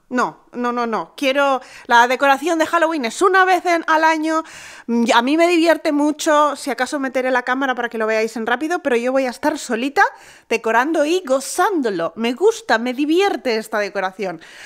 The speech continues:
Así que por eso el paso a paso, ya tenemos mucho tiempo, to-, todo el año para hacer paso a pasos de vitrinas. Otra cosita, aprovecho ahora para decirlo porque luego ya me voy a sumergir en el mundo de las brujas y no voy a estar para estas cosas,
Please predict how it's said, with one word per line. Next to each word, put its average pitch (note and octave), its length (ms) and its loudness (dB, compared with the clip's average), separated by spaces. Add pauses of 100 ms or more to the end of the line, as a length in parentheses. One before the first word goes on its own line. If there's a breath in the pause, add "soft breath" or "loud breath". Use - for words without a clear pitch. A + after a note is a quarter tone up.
(120)
Así A#3 260 -4
que D#4 180 -2
por A3 160 -4
eso B3 180 -8
el C4 60 -8
paso G#3+ 240 -8
a G#3+ 60 -8
paso, D4+ 320 -2 (260 loud breath)
ya - 140 -16
tenemos G3+ 380 -8
mucho G#3+ 260 -6
tiempo, G#3+ 340 -6
to-, F#3 140 -6
todo G3 200 -4
el C4 120 0
año F#3 240 -6
para F3+ 140 -2
hacer G3 200 -10
paso G3 220 -4
a F#3 80 -6
pasos G3 260 -6
de F#3+ 80 -6
vitrinas. E3 500 -10 (220 loud breath)
Otra D#4 260 0
cosita, G4+ 440 2
aprovecho C4+ 480 -2
ahora B3+ 240 2
para A#3+ 140 0
decirlo A#3+ 360 -6
porque G3 220 -8
luego G#3+ 200 -2
ya G#3+ 200 0
me A3 140 -6
voy G#3 160 -2
a F#3 80 -8
sumergir G#3 680 -2 (360 loud breath)
en A3 180 0
el G#3+ 160 0
mundo C4+ 320 2
de B3 80 4
las A#3 220 0
brujas B3 560 -4 (260 loud breath)
y G3 340 0 (120)
no A3+ 160 2
voy A#3+ 240 2
a G3 40 -2
estar B3 360 -2
para F3 180 -4
estas A3 320 -8
cosas, D4+ 500 0